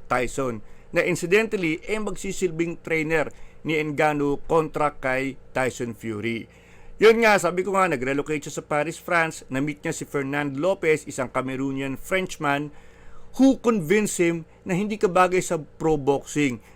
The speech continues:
Mag-M M A ka na lang. Dito ka mas makikilala." At nakumbinsi naman itong si Ngannou. And in twenty thirteen,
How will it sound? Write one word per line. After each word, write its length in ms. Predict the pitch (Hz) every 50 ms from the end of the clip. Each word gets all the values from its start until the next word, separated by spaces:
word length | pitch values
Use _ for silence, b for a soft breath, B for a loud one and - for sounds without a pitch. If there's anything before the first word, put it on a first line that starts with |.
| b b - -
Mag-M 560 | 147 175 175 170 - - - 185 196 202 202
M 80 | 196 190
A 80 | 190 180
ka 100 | 185 170
na 120 | 156 151 160
lang. 140 | 160 143 117 - _ - - -
Dito 260 | 147 170 175 - 175
ka 160 | - 156 160 156
mas 460 | 151 147 143 151 160 165 - - 143
makikilala." 880 | 135 - 147 143 127 - 123 113 117 110 107 101 117 113 107 104 - B B B B B B B
At 160 | 170 175 -
nakumbinsi 600 | 180 196 190 196 175 170 165 180 170 160 - 170 156
naman 320 | 151 151 156 160 156 151 147
itong 240 | - - 147 143
si 220 | 135 - 147 143 143
Ngannou. 560 | 139 139 135 190 190 180 165 139 117 104 - b b b b b b - - - 131
And 260 | 139 139 135 131 127
in 220 | 131 131 131 -
twenty 340 | 156 175 180 180 - 175 165
thirteen, 680 | - - 165 151 151 - - 226 214 196 180 190 185